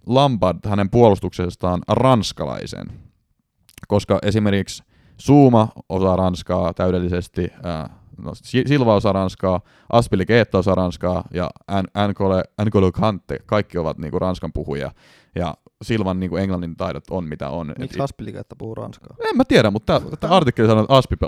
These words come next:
Speaker 1: puhuu ranskaa.
Speaker 2: Aa.
Speaker 1: Et kuulemma, niinku, se on, niinku, hyvin mahdollista, että tekee, niinku, ranskaisen puolustuksen, ja sen takia myös arvioitiin, että Zouma voisi olla semmonen aloittava pakkipari ainakin alkukaudesta.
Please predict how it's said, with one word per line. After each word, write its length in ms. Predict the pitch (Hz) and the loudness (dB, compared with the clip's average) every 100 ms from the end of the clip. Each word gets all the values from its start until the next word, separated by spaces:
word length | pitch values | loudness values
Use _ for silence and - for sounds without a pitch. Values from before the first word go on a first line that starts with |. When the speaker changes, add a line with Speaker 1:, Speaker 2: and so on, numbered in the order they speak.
| - | -6
Speaker 1:
puhuu 220 | 90 90 | -6 -4
ranskaa. 380 | 90 85 80 78 | -4 -4 -8 -10
Speaker 2:
Aa. 220 | 233 156 - _ | -10 -14 -16 _
Speaker 1:
Et 200 | 107 - - _ | -6 -6 -12 _
kuulemma, 320 | - 160 135 120 | 0 2 4 4
niinku, 160 | 113 | 2
se 100 | 131 | 4
on, 220 | 127 104 | 4 4
niinku, 180 | 110 104 - _ - | 2 -2 -6 _ -2
hyvin 220 | 127 127 | 0 2
mahdollista, 420 | 107 113 98 92 92 | 2 4 4 0 -4
että 100 | - | -4
tekee, 240 | 95 98 | -2 -2
niinku, 160 | 92 98 | 0 2
ranskaisen 460 | 113 104 92 90 | 2 2 -2 -2
puolustuksen, 420 | 95 92 92 - | 0 0 0 -4
ja 40 | 95 | 0
sen 180 | 127 123 | 0 0
takia 260 | 107 95 | 0 0
myös 260 | 95 98 92 | 0 0 0
arvioitiin, 640 | 95 92 90 85 82 82 | -2 -2 -2 -4 -6 -8
että 140 | 78 - | -6 0
Zouma 240 | 101 90 | 0 0
voisi 220 | 85 85 | -4 -6
olla 80 | 90 | -6
semmonen 300 | 87 87 87 | -8 -8 -6
aloittava 420 | 82 90 - 85 | -2 -4 -4 -8
pakkipari 520 | 78 - - - 65 76 | -8 -8 -10 -8 -8 -6
ainakin 320 | 87 90 71 | -8 -8 -8
alkukaudesta. 680 | 87 71 65 - - - - | -10 -10 -12 -16 -16 -18 -20